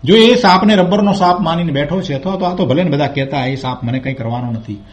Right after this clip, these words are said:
એમ જો એ લઈને બેઠો છે તો ત્યાં સુધી એ ખસવાનો નથી. એ ભ્રમમાં રહ્યો છે કે મને એ કંઈ કરવાનો નથી, એવા એ જો ભ્રમમાં રહ્યો છે તો એ ત્યાંથી ખસવાનો નથી. આવું જ સંસારને વિશે છે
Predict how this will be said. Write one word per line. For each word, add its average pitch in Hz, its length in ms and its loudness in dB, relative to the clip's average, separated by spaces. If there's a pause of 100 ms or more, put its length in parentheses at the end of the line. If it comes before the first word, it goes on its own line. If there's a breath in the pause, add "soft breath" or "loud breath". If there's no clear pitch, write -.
(320 soft breath)
એમ 254 340 6
જો 240 120 2
એ 226 140 6
લઈને 208 240 6
બેઠો 202 320 4
છે 147 120 0
તો 151 120 -6
ત્યાં 185 220 0
સુધી 156 240 -4
એ 151 40 0
ખસવાનો 131 460 -8
નથી. 113 260 -10 (1400)
એ - 60 4
ભ્રમમાં 151 480 6
રહ્યો 233 220 8
છે 214 100 2
કે 160 100 2
મને 170 200 6
એ 233 140 6
કંઈ 220 140 6
કરવાનો 185 480 4
નથી, 143 380 -4 (1500)
એવા 147 180 -2
એ 156 140 4
જો 127 160 2
ભ્રમમાં 110 400 2
રહ્યો 151 220 2
છે 135 140 -6
તો 135 120 -8
એ 160 100 -4
ત્યાંથી 151 300 -4
ખસવાનો 131 460 -6
નથી. 107 260 -12 (1200)
આવું 240 360 6
જ 185 100 2
સંસારને 170 540 2
વિશે 113 280 -2
છે - 180 -10